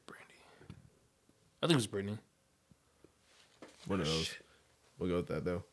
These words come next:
Speaker 2: Um,
Speaker 1: That was a, <sighs> that was a good place. We need to go back.
Speaker 2: Mm-hmm.
Speaker 1: It's called the Tattoo Lounge. Shout out to them.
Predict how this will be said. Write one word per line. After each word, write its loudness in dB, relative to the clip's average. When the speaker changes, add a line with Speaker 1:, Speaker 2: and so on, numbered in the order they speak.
Speaker 2:
Um, 0
Speaker 1:
That 10
was 6
a, 4
<sighs> -10
that -2
was -4
a -4
good -8
place. -10
We -4
need -2
to -6
go -8
back. -8
Speaker 2:
Mm-hmm. -2
Speaker 1:
It's 2
called 8
the 2
Tattoo 6
Lounge. 8
Shout 8
out 8
to -4
them. 2